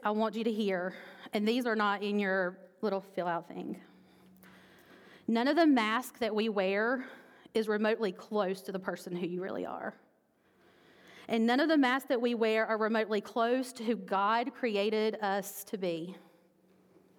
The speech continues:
It took me years to figure that out.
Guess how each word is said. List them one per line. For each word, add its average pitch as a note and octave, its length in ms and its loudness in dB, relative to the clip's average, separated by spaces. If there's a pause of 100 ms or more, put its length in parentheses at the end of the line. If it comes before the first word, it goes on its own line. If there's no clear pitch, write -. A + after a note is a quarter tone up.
(840)
It A3+ 160 -4
took A#3+ 240 -2
me A3 160 0
years F#3 440 -2
to F3+ 120 -14
figure F3 320 -4
that E3+ 160 -6
out. - 240 -10